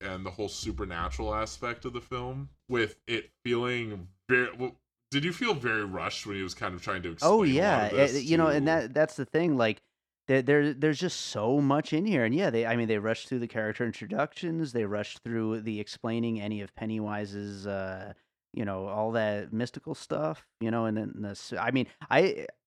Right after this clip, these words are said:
Speaker 2: if, I don't even think I really necessarily knew that he was an alien creature, like, <laughs> you know,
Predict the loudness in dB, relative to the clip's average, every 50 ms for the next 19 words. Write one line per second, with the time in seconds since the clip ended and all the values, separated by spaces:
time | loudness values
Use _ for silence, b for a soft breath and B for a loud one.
0 | _ _ -12 -4 -2 -2 -2 -2 -6 -12 _ -2 2 4 4 4 4 4 4 4
1 | 2 4 2 2 2 2 2 2 2 2 2 2 2 2 2 0 -2 -2 0 2
2 | 2 2 2 2 2 4 4 4 4 2 2 0 -2 -2 -4 -4 -6 -6 -6 -6
3 | -6 -8 -10 -12 -14 -18 _ -20 -14 -10 -10 -6 -4 -4 -2 -2 0 0 0 0
4 | -2 -2 -4 -6 -8 -12 -16 _ _ _ _ _ -12 -12 -10 -10 -10 -8 -8 -8
5 | -8 -8 -10 -12 -8 -6 -6 -6 -6 -8 -12 0 _ 0 2 2 0 -2 0 -2
6 | -4